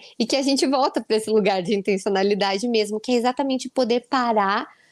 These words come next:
né? Se eu pudesse dar um conselho, é o que eu falo pros pais no consultório praticamente todo dia, porque eu atendo muitas famílias. Eu preciso parar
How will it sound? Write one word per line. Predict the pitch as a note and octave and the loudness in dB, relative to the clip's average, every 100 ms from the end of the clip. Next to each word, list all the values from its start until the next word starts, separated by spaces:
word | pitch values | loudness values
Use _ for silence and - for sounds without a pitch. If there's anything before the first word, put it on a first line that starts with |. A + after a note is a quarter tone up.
| _ _ | _ _
né? | G#3+ A#3 | -2 0
Se | B3+ | 0
eu | |
pudesse | A#3 C4 A3 A#3+ C4 C#4 | 2 0 2 0 0 0
dar | A3 | 0
um | A3+ | 0
conselho, | A3 A3+ A#3+ A#3+ | -2 0 0 2
é | A#3 | 0
o | |
que | B3 | 0
eu | A#3+ | -2
falo | A#3+ A#3 B3 | 0 0 0
pros | - A3+ | -2 -4
pais | - G#3 G#3 | 0 -2 0
no | A3 A3+ A3 | -2 0 2
consultório | A3+ A3+ - A#3+ A#3 | 0 0 0 0 2
praticamente | B3 B3 B3+ C4 - | -2 -2 -2 -2 0
todo | C#4+ C4 B3 | 0 2 2
dia, | B3+ C#4 G3+ | 2 2 0
porque | - G#3+ | -2 -2
eu | |
atendo | G#3+ A#3 B3 | 0 2 4
muitas | B3+ D4+ C#4 | 4 2 0
famílias. | A#3 G#3 F3 E3+ - - - - _ _ _ _ _ _ _ _ _ _ _ _ _ | 0 0 0 -2 -4 -20 -20 -20 _ _ _ _ _ _ _ _ _ _ _ _ _
Eu | A#3 | -2
preciso | - A3+ A3+ | 0 2 2
parar | A#3 A#3 G3+ F3+ D#3+ | 2 0 0 0 -4